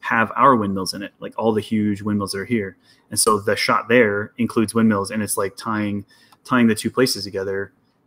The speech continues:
In, in my mind, as we were driving down this place, I was like, "There's gotta be somewhere really great." 'Cause it's, one,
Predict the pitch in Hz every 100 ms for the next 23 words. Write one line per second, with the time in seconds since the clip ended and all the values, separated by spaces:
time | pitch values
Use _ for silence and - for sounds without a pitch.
0 | _ _ 107 104 - 113 104 117 113 104
1 | 107 107 110 107 107 113 - 107 101 101
2 | - 117 120 117 110 - 117 107 101 110
3 | 107 110 98 _ - 110 110 - - _
4 | - 143 143 139